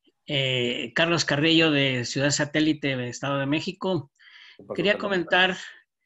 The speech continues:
Speaker 2: Aquí estamos
Speaker 1: eh,
Speaker 2: bien cerca.
Speaker 1: tengo dos nietas, una de dieciocho años, otra de veinte.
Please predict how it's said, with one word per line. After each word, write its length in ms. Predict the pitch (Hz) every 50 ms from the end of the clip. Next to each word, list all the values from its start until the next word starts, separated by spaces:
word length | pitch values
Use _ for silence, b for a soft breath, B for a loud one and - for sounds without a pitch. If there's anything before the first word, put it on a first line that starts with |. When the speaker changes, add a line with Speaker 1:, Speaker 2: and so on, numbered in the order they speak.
| b b b
Speaker 2:
Aquí 100 | - 101
estamos 240 | 107 - 123 147 139
Speaker 1:
eh, 40 | 139
Speaker 2:
bien 200 | 131 110 110 120
cerca. 240 | 113 107 - - - - _ - _ _ - - - - _ -
Speaker 1:
tengo 300 | - 190 196 190 196 180
dos 640 | 175 175 175 165 139 - - - - - - - 190
nietas, 560 | 175 165 175 175 175 165 - 190 185 151 -
una 400 | 165 160 156 156 156 151 147 143
de 260 | 139 135 135 131 123
dieciocho 580 | 123 123 120 113 - - 160 156 147 - - 170
años, 220 | 175 170 156 143
otra 200 | 147 143 151 147
de 120 | 135 123 123
veinte. 640 | 135 147 165 165 151 151 151 147 147 143 143 -